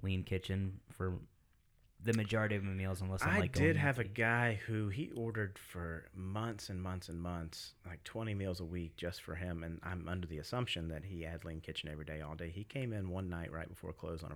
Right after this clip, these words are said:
Speaker 2: Friday, and he was like, "Man, I gotta tell you, I just moved apartments, and I took everything in green canvas bags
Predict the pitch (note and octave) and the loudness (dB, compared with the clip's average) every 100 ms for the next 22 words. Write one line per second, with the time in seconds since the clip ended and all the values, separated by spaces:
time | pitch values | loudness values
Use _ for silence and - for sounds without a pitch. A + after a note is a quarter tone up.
0 | - F2 E2+ D#2+ D#2 D#2+ D#2 D#2+ - G#2 | -8 -4 -4 -4 -4 -4 -6 -8 -6 -6
1 | A2+ B2+ G#2 A#2 A2 F2+ - - F#2+ F#2+ | -4 -6 -6 -6 -4 -4 -6 -4 0 0
2 | F#2 - - - - A2+ - - - - | -2 -12 -18 -16 -4 -4 -4 -8 -10 -14
3 | - - - - - F2 G2 C3 - F2 | -16 -20 -20 -18 -6 -2 -2 -2 -4 -4
4 | - - G#2+ - F#2 - D#2+ D#2+ E2+ F2+ | -8 0 0 0 -4 -4 -4 -4 -2 -2
5 | G2+ - F#2 F2+ - F#2 A2 G2 - | -2 -2 -4 -4 -6 -4 -4 -6 -10